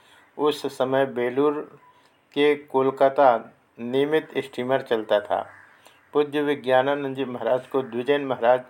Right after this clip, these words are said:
बेलूर मठ से बाग बाजार घाट तक ले जाएंगे। वहाँ पर एक भक्त मोटर लेकर तैयार रहेंगे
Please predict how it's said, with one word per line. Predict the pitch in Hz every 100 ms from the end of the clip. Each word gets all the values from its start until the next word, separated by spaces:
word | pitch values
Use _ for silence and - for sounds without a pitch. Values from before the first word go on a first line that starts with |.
| _ _ _ - _ -
बेलूर | 131 143 160
मठ | 147 135
से | - 147
बाग | 135 123 117 120
बाजार | 127 127 131 135
घाट | - 123 127 -
तक | 135 135
ले | 120 113
जाएंगे। | 110 110 104 107 92 - - - - - - - - - - - -
वहाँ | 135 131 156
पर | 160 151
एक | - 147 143
भक्त | 135 151 - 143 - 131
मोटर | 135 131 147
लेकर | 139 131 135 135
तैयार | - 120 123 120
रहेंगे | 107 104 107 95